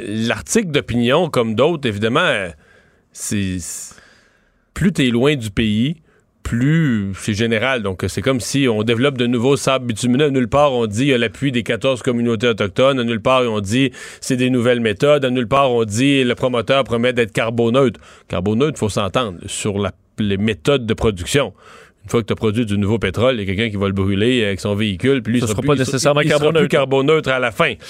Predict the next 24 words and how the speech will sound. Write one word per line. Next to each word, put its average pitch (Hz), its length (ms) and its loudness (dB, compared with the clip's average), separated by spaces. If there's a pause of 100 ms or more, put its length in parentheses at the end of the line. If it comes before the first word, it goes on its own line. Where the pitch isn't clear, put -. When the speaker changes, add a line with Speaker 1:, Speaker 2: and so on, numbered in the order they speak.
(360)
Speaker 1:
Mais, 131 400 0
euh, 117 340 0
voilà, 135 380 0
donc... 123 380 -2
Euh, 117 560 2 (360)
Speaker 2:
Mais 156 100 4
ça 196 140 4
rend 247 120 4
le 269 60 0
discours 247 280 -2
plus 226 120 -4
complexe 202 460 2
parce 165 180 -2
que 170 100 2
Justin 175 220 0
Trudeau 180 240 -2
s'en 170 140 0
est 147 60 -2
souvent 170 240 0
tiré 165 340 0
avec 131 280 2
uniquement 160 340 -2
du 139 100 -4
discours, 160 440 0